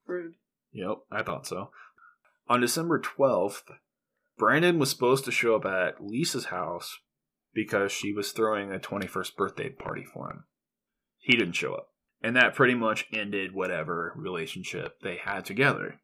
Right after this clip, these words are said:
Speaker 2: She just kinda severed it, you know, done with him. So Brandon then moved from Lisa's house in Humboldt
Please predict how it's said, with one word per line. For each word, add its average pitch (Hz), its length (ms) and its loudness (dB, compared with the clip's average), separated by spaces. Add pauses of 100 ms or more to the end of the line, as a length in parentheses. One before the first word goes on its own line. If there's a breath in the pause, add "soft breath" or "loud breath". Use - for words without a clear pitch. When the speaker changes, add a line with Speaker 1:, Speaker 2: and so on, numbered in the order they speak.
(120)
Speaker 2:
She 113 100 -10
just - 100 -6
kinda 78 180 -8 (220)
severed 107 320 2
it, 98 180 0
you 104 140 -8
know, 87 240 -6
done 107 160 -2
with 101 100 -6
him. 101 200 -8 (760 soft breath)
So 120 240 8
Brandon 131 400 6
then 131 160 4
moved 123 300 2
from 113 520 0 (720)
Lisa's 120 340 2
house 107 220 0
in 113 60 -2
Humboldt 101 480 -2